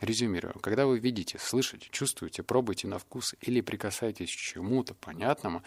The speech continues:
хотя бы на миг полностью сосредоточьтесь на радости от своих ощущений. А когда находитесь рядом с любимым человеком, хотя бы на мгновение полностью сконцентрируйтесь на радости от его присутствия. Но это, знаешь, дополняющий вывод получился такой.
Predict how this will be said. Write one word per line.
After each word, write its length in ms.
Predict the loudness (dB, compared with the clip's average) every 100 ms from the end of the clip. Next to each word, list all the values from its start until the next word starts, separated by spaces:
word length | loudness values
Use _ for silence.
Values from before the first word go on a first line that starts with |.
| -10 -12 -6
хотя 280 | 0 2
бы 120 | 2 2
на 120 | 2
миг 220 | 2 0
полностью 640 | 0 4 4 4 0 -8 -10
сосредоточьтесь 1080 | -6 -2 -2 -2 -4 -2 -2 0 -2 -2 -4
на 100 | -2
радости 480 | -2 -4 -12 -12 -10 -10 -12 -4
от 140 | -2 0
своих 240 | -2 -2
ощущений. 560 | -4 0 2 2 0 -2 _ _ -6
А 120 | -2
когда 180 | 4 4
находитесь 540 | 4 4 2 4 2
рядом 260 | 4 4 4
с 120 | -4
любимым 280 | 0 0 0
человеком, 540 | 2 4 4 4 0
хотя 260 | -6 0 0
бы 80 | 2
на 140 | 0
мгновение 500 | 0 0 2 4 4
полностью 540 | 2 0 0 0 -2 -2
сконцентрируйтесь 920 | -2 -2 -2 -2 0 0 0 -2 -2
на 100 | 2
радости 460 | 2 2 0 -2 -6 -10 -14 -10
от 180 | -4 -2
его 140 | 0 -2
присутствия. 640 | 0 -2 0 -4 -6 -4
Но 220 | 2 4
это, 160 | 4 2
знаешь, 360 | 0 2 0 -4 -18 -18 -8
дополняющий 720 | -4 2 2 4 2 0 -4
вывод 280 | -2 0 -2
получился 580 | -2 -2 0 0 0 -4
такой. 440 | -6 -2 0 -2